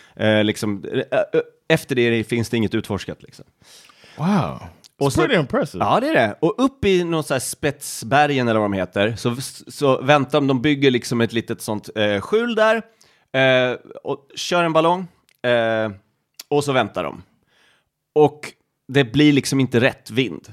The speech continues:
Speaker 1: Det, det blåser fel och det blåser för lite,
Speaker 2: Mm.
Speaker 1: det blåser för mycket. Så efter ett tag så får de bara så här: "Vi åker hem."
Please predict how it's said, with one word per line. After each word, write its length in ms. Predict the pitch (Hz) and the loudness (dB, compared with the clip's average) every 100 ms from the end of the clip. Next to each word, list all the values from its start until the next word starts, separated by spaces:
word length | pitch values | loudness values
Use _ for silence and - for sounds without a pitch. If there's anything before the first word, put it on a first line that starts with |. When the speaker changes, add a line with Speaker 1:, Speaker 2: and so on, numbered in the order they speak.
| - | -6
Speaker 1:
Det, 160 | 123 113 | -2 -2
det 160 | 104 | -4
blåser 320 | 104 131 107 | -2 -2 -2
fel 460 | - 156 147 135 120 | -6 -2 0 2 0
och 60 | 101 | -2
det 60 | |
blåser 280 | 98 104 107 | -2 -4 0
för 60 | 110 | 4
lite, 140 | 135 98 | 4 4
Speaker 2:
Mm. 40 | |
Speaker 1:
det 80 | 113 | 0
blåser 240 | 120 117 | 0 -2
för 80 | 110 | -2
mycket. 380 | 123 - 135 123 - _ _ _ _ _ _ | -4 0 0 0 -6 _ _ _ _ _ _
Så 240 | - - 160 | -12 0 2
efter 160 | 160 | 2
ett 60 | 147 | 2
tag 260 | 151 165 | 4 4
så 260 | 131 139 123 | 2 2 2
får 280 | - - 127 | -2 -2 0
de 140 | 117 | 2
bara 120 | 107 | 2
så 120 | 101 98 | 2 0
här: 140 | 92 | -2
"Vi 200 | 117 120 135 | -2 2 4
åker 260 | 113 107 | 4 0
hem." 340 | 90 92 80 | -8 -8 -10